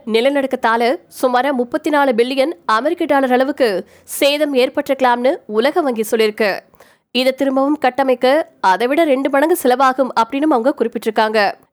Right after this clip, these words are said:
இதுல கவனிக்கப்பட வேண்டிய வருத்தமான விஷயம் என்னன்னு கேட்டீங்கன்னா, அரசு நிர்வாகத்துல மலிஞ்சிருக்கக்கூடிய சூழல் காரணமா பல்வேறு புதிய கட்டடங்கள் போதிய பாதுகாப்போட இல்ல அப்படின்னு கடந்த பல வருஷமாவே நிபுணர்கள் எச்சரிச்சிட்டு இருக்காங்க.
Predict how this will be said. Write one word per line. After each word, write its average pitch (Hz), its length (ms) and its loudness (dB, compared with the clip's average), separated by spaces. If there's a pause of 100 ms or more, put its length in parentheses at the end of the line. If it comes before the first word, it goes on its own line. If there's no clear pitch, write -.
(100)
இதுல 247 220 0
கவனிக்கப்பட 269 560 0
வேண்டிய 254 340 0
வருத்தமான 254 520 -2
விஷயம் 254 360 -4
என்னன்னு 240 280 0
கேட்டீங்கன்னா, 226 480 0 (220)
அரசு 269 300 0
நிர்வாகத்துல 262 680 0 (180)
மலிஞ்சிருக்கக்கூடிய 285 640 -2
சூழல் 269 360 0
காரணமா 247 600 0
பல்வேறு 302 440 2
புதிய 302 320 -2
கட்டடங்கள் 277 600 0 (160)
போதிய 359 360 2 (100)
பாதுகாப்போட 277 600 0
இல்ல 254 420 2
அப்படின்னு 254 340 -2 (300)
கடந்த 320 300 0
பல 320 200 0
வருஷமாவே 262 680 -2
நிபுணர்கள் 277 500 0
எச்சரிச்சிட்டு 220 460 -4
இருக்காங்க. 220 580 -2